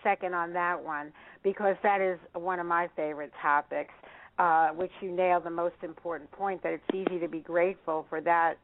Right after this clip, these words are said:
which appears good, which, uh, that is in your corner. But how do you find that when it's not? And she, uh, Denise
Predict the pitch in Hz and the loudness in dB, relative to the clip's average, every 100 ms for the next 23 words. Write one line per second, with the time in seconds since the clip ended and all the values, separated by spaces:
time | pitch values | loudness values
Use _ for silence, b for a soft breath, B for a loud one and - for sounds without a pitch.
0 | _ 185 180 - - 175 175 165 - 196 | _ -8 -8 -10 -12 -6 -4 -4 -6 0
1 | 185 175 170 160 160 - B B B - | 2 2 0 -6 -12 -20 B B B 2
2 | 185 175 185 175 170 175 165 160 156 - | 2 4 2 2 0 -6 -10 -10 -12 -10
3 | 208 208 165 160 170 185 175 170 160 185 | -6 -4 -2 -4 0 -2 -2 -8 -6 2
4 | 190 208 202 175 156 151 - B B B | 2 2 -2 -2 0 0 -4 B B B
5 | 170 170 165 - 190 208 202 160 160 - | -2 -2 -2 -8 0 2 4 4 2 0
6 | 185 175 170 165 - - 196 - 175 156 | 0 0 0 -6 -12 -12 -10 -6 -8 -4
7 | 185 185 190 | -4 -2 -4